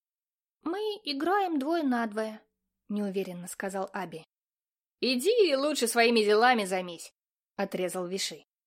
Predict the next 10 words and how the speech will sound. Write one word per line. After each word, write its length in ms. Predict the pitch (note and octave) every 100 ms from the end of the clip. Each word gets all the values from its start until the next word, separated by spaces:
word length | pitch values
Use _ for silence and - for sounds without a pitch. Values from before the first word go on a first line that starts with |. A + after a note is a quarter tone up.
| _ _
«Поиграй 420 | B3+ B3+ C4 G4
с 60 | -
куколкой 440 | D#4 C#4+ G#3+ G#3
Бабочки. 800 | G3 A#3+ C4 A#3 - - F3 E3+ _ _ _ _
Кажется, 500 | G#4 F#4 C#4 C4 D4
самое 380 | - F4 F4 F#4
время 380 | G4+ F#4+ A#3 G3+
тебе 280 | A#3 G#3+
завести 400 | G#3+ A#3+ B3+ -
Камеса». 640 | A3 A#3+ B3+ F#3 - D#3